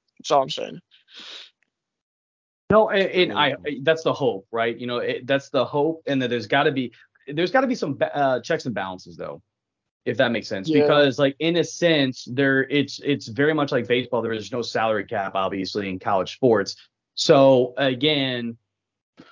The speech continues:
Speaker 2: a team that has a very wealthy alumni group can just go out and be like, "Hey, we'll sponsor you, you know, twenty million dollars to come play for us a year for this last season or whatever."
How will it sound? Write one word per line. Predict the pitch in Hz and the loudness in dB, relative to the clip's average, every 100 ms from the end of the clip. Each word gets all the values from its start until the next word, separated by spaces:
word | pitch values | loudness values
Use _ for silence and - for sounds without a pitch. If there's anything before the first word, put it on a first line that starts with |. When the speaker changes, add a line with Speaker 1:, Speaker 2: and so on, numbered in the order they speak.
| _ 135 | _ -6
Speaker 2:
a | 135 | -4
team | - 170 170 165 | -2 0 2 2
that | 151 131 | 2 2
has | 151 143 139 139 113 - | 2 2 4 2 -2 -8
a | 131 123 123 117 117 | -6 -4 -4 -4 -6
very | 113 143 147 | -2 2 2
wealthy | 117 123 143 143 143 131 127 120 - _ _ - | 2 4 4 2 0 0 0 -4 -8 _ _ -8
alumni | 113 131 156 131 117 | -2 0 2 2 0
group | 101 107 98 | -2 -6 -6
can | 120 | -6
just | 113 113 - | -4 -6 0
go | 120 | 2
out | 117 117 | 4 2
and | 107 | 0
be | 117 | -2
like, | 107 104 | -2 2
"Hey, | 160 139 | 4 4
we'll | 117 127 | 4 0
sponsor | 117 - 131 135 127 | 0 -2 0 0 -2
you, | 110 110 | -4 -4
you | 104 104 | -4 -4
know, | 104 101 - _ _ | -2 -4 -6 _ _
twenty | 123 123 120 | -6 -4 0
million | 117 113 107 | 0 -2 -2
dollars | 104 110 101 98 - | 2 2 2 -2 -6
to | 101 | -8
come | 104 98 | -8 -6
play | 123 117 | 0 0
for | 110 101 95 | 0 0 2
us | 95 95 | 2 0
a | 87 | -4
year | 87 76 | -4 -4
for | - 101 | -4 -2
this | 92 90 - | -2 -4 -2
last | 101 92 92 | 0 2 0
season | - 90 82 76 | -2 -2 -4 -6
or | |
whatever." | 67 67 55 53 | -4 -4 -4 -8